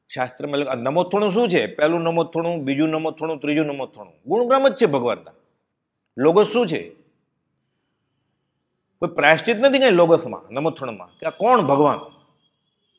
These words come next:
"નમો જીર્ણાણમ જીયભિયાણમ અરિયંતાણમ ભગવંતાણમ આયગરણમ." એ તો એને બધું થઈ જ ગયું છે, એ જ બોલીએ છીએ આપણે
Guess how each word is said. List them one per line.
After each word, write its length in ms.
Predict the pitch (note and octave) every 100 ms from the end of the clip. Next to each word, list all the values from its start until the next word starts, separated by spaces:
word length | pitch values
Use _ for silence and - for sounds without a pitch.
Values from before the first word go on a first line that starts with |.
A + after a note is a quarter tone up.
| _ _ _ _ _ _ _ _ _ _ _ _ _ A2+
"નમો 240 | C3 D3+
જીર્ણાણમ 580 | A#2+ C3 C#3+ C#3+ C#3 A2
જીયભિયાણમ 640 | G2+ C3 A2+ A#2 A#2 G2+ E2+ _ _ _ _ _ _ _ _ _ _
અરિયંતાણમ 720 | B2 C#3 C#3 A#2 A#2+ A2+ F#2+
ભગવંતાણમ 720 | E2+ B2 D3 D3 B2 A#2 G#2+ F#2+
આયગરણમ." 640 | A#2+ D#3 C#3+ C3+ C3 B2
એ 80 | D3
તો 80 | G3
એને 160 | G#3
બધું 180 | G#3 G3+
થઈ 200 | D#3 A#3+
જ 40 | G#3+
ગયું 140 | A3
છે, 40 |
એ 180 | G#3 B3
જ 40 | G#3
બોલીએ 280 | A#3 A3
છીએ 80 | D3+
આપણે 260 | C3 A#2